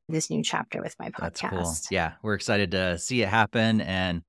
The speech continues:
Speaker 2: not that it's a, a parenting podcast necessarily, but it might be something
Speaker 1: Right.
Speaker 2: that our listeners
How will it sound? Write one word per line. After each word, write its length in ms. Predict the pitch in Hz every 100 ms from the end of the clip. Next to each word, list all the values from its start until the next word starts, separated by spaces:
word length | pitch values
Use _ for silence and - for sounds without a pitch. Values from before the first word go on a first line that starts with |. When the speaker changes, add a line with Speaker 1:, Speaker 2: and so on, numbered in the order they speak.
| _ _ -
Speaker 2:
not 200 | 135 156
that 120 | 147
it's 220 | 127 -
a, 320 | 131 110 104 104
a 140 | 101
parenting 880 | - - 135 120 - 110 95 95 90
podcast 560 | - 151 131 101 90 101
necessarily, 640 | 95 98 - 92 95 107
but 160 | 95 95
it 140 | 95
might 360 | - 98 151 147
be 120 | 107
something 440 | 95 95 95 107 110
Speaker 1:
Right. 80 | 92
Speaker 2:
that 240 | 98 98
our 140 | 101
listeners 680 | 101 107 - 113 110 107 -